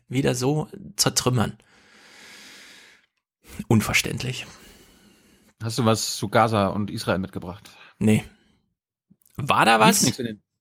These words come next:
Speaker 2: lief nix in den Tagesthemen?
Speaker 1: Pff, keine Ahnung, kann mich nicht erinnern. Lief da was?
Speaker 2: Ja, das wür-, das würde mich sehr wundern, wenn sie letzte Woche nichts dazu gebracht hätten.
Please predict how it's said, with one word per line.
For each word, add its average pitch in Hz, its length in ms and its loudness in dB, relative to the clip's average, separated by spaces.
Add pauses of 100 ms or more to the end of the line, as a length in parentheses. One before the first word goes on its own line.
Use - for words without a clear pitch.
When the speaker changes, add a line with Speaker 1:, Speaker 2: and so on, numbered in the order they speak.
Speaker 2:
lief 190 240 0
nix 196 160 2
in 131 60 4
den 110 80 2
Tagesthemen? 98 440 -2 (320)
Speaker 1:
Pff, - 380 -2
keine - 220 0
Ahnung, 123 240 4
kann 117 140 2
mich 131 100 4
nicht 113 120 2
erinnern. 117 340 2
Lief 131 140 0
da 170 140 2
was? - 280 -2 (1120)
Speaker 2:
Ja, 92 100 -8
das 90 200 -10
wür-, - 100 -2
das 107 240 -2
würde 147 160 6
mich 131 180 6
sehr 127 220 6
wundern, 120 240 6
wenn 107 140 4
sie 107 160 2
letzte 104 240 -2
Woche 101 160 0
nichts 120 300 0
dazu 85 240 -8
gebracht 85 420 -10
hätten. 101 240 -16